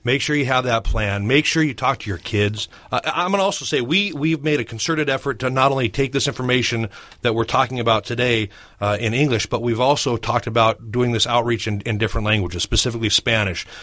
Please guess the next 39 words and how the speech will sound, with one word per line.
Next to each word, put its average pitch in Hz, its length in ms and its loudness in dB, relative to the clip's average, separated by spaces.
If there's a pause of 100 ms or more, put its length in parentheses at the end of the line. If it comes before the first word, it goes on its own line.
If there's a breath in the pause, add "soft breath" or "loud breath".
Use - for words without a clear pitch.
(160 loud breath)
In 110 80 -8
Long 113 200 4
Beach, 110 200 -2
it's 101 120 -2
also 110 280 2
Khmer, 107 560 0 (360 loud breath)
uh, 101 260 2
be-, 120 200 -6
because 120 340 -2
these 151 200 0
are, 170 140 2
these 131 260 -6
are, 147 240 4
these 123 260 -2
are 127 80 2
segments 151 400 0
of 135 60 -4
the 127 80 0
community 123 460 -2
that 110 180 0
need 131 220 0
to 135 40 -2
be 120 140 -2
represented 110 520 -2
in 104 100 -6
this 104 160 -4
discussion, 98 520 -2 (340 loud breath)
right? 117 160 2
Like 110 140 -2
I 113 60 2
told 127 240 -2
you, 107 100 0
disasters 110 560 0
are 113 60 -2
the 107 80 0
great 110 180 0
equalizer. 98 540 -2
So 131 100 -4
we, 127 240 -2